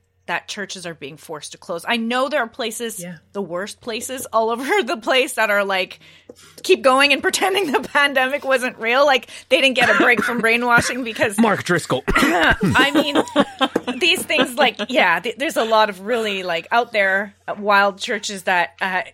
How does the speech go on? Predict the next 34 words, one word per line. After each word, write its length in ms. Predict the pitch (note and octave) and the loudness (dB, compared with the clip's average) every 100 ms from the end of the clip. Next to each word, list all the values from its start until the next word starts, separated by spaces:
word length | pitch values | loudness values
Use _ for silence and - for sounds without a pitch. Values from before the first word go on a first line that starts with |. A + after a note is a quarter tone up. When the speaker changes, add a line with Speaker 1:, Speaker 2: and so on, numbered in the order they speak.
| _ _ | _ _
Speaker 1:
that 260 | F3+ G#3 G3+ | -2 2 2
are 100 | G#3 | 0
living 260 | A3+ A#3 G#3+ | -4 -6 -8
in 80 | |
some 140 | G#3 G3 | -8 -10
conspiracy 540 | G3+ F3+ F3+ E3+ - | -10 -12 -12 -12 -12
theory 240 | E3 D#3+ D#3 | -10 -6 -4
land 260 | E3 D#3+ E3+ | -4 -4 -4
that 100 | E3+ | -2
I 80 | |
don't 160 | F3 F3+ | -2 -6
even 280 | D3+ D3+ E3 | -10 -14 -6
know 160 | F3 | -6
how 160 | E3+ F3 | -4 -6
anyone 320 | F3 F3 D#3+ | -8 -8 -12
can 160 | E3 E3+ | -14 -14
reach 280 | D#3 D#3 - | -14 -12 -12
through 180 | F3+ | -10
to 100 | D#3 | -8
that. 220 | E3 C#3+ - | -6 -4 -4
Like, 160 | G3 | -6
it's, 280 | F#3+ - - | -6 -12 -12
it, 160 | G3 F3 | -12 -6
I 180 | F#3+ G3 | -4 -4
can't 240 | G3 G#3 G3+ | -2 -4 -4
even 160 | F#3+ | -8
imagine 360 | F3+ E3+ E3+ E3+ | -4 -4 -4 -8
how 160 | E3+ | -8
to 80 | E3 | -8
start 280 | D#3+ D3+ D#3 | -8 -10 -10
those 160 | D3+ - | -14 -10
conversations 680 | F3 D3 D#3 D3 D#3+ E3+ | -10 -8 -10 -10 -12 -14
with 80 | E3 | -10
anyone 380 | D#3+ D#3+ D#3+ | -10 -10 -12